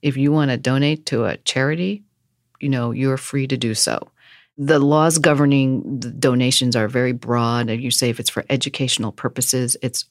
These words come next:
totally fine. What health authorities are trying to do is to combat the misinformation with their own information. And I think they're beginning to realize that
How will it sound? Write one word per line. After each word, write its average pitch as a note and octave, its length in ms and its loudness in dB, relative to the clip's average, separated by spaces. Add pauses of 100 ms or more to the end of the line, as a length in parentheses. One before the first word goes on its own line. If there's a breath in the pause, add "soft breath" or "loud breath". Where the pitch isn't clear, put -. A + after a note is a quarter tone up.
totally A#2 320 -2
fine. A2+ 380 -4 (720 loud breath)
What D#3 340 2 (100)
health F3 320 2
authorities C3 500 0
are B2 120 -2
trying B2 320 0
to A2 60 -4
do A#2 360 -2 (340 soft breath)
is C3+ 420 2 (100)
to - 160 -2
combat C#3+ 720 0
the C3 160 -4
misinformation B2+ 920 -2 (240 soft breath)
with C#3 480 0 (540)
their C3+ 320 0
own C3 220 2
information. D#2+ 760 -6
And C3 140 0
I B2 100 0
think C#3+ 200 -2
they're C3 100 -2
beginning C3+ 380 0
to B2 120 -6
realize C3 520 -2
that A#2+ 200 -4